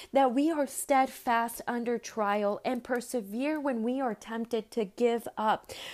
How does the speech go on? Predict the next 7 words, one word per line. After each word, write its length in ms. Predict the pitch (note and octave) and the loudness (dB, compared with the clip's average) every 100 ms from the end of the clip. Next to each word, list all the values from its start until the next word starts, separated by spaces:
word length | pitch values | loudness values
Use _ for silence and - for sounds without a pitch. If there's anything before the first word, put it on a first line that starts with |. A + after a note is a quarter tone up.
| - | 4
"For 140 | C4+ | 6
when 380 | B3+ C#4 D4 C4 - | 8 6 4 0 -4
we 440 | G#3+ C#4+ E4+ F4 | 2 6 6 4
have 460 | C#4 A#3+ B3 B3 - | 0 0 0 0 -6
passed 420 | - C4 D4+ - | 2 4 4 0
the 120 | C#4+ | -4
test 500 | A3 A3+ B3 A3+ - | -4 -2 -2 -2 -4